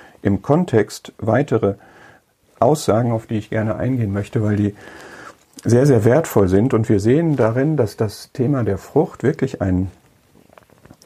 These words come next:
ein zentrales oder ein ganzheitliches Thema unseres Lebens ist. Wir haben nämlich in Vers sieben die Verknüpfung, wenn ihr in mir bleibt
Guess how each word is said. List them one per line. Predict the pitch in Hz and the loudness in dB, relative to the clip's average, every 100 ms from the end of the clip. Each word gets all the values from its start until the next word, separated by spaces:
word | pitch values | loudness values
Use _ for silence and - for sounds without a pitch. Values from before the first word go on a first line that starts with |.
| _ - | _ -6
ein | 98 | -6
zentrales | 95 92 92 - 127 175 110 | -2 0 0 0 2 2 0
oder | 95 92 | -2 -6
ein | 90 95 | -6 -4
ganzheitliches | 104 165 - 104 87 - - 82 - | -2 -2 -4 -6 -6 -6 -6 -6 -6
Thema | - 101 110 | 0 2 2
unseres | 78 95 95 - | 0 -2 -4 -2
Lebens | 104 110 95 - | 0 0 0 -2
ist. | - 185 - - - - - | -4 -4 -10 -18 -20 -20 -4
Wir | - | 0
haben | 113 135 | 2 4
nämlich | 120 113 | 2 2
in | - 110 | 0 -2
Vers | 110 98 | -2 -4
sieben | - 104 143 180 208 _ - - - - - - _ | -2 -2 0 -2 -4 _ -20 -20 -20 -20 -20 -20 _
die | - 120 | -4 0
Verknüpfung, | 120 113 - 120 170 - 175 185 127 | 2 0 0 0 0 0 2 2 2
wenn | 131 | 0
ihr | 196 147 131 | 0 0 0
in | 113 117 | 2 2
mir | 110 | 2
bleibt | 95 92 92 123 240 - - - | 0 0 0 0 -2 -8 -20 -20